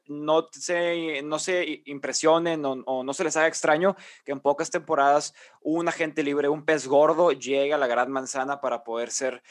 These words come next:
la nueva cara o ser, eh, la segunda espada o, o, o que Julius Randle pase a ser la segunda espada del equipo.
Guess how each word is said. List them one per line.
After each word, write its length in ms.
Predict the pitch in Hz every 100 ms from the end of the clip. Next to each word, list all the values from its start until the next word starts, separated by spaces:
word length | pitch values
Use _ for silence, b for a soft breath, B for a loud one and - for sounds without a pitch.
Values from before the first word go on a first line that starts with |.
| b b
la 80 | 127
nueva 300 | 131 139 -
cara 320 | 143 160 175
o 220 | 135 120
ser, 240 | - 139 127
eh, 540 | 120 113 101 - 110 120
la 100 | 131
segunda 320 | 135 131 139
espada 480 | - 151 156 156 127
o, 180 | 120
o, 360 | 110 113 117 123
o 180 | 127 127
que 180 | 139 135
Julius 280 | 156 190 165
Randle 340 | 180 190 160 -
pase 220 | 139 151
a 20 |
ser 160 | 139 139
la 80 | 135
segunda 240 | 123 123
espada 260 | 123 127 123
del 100 | 113
equipo. 420 | - 143 185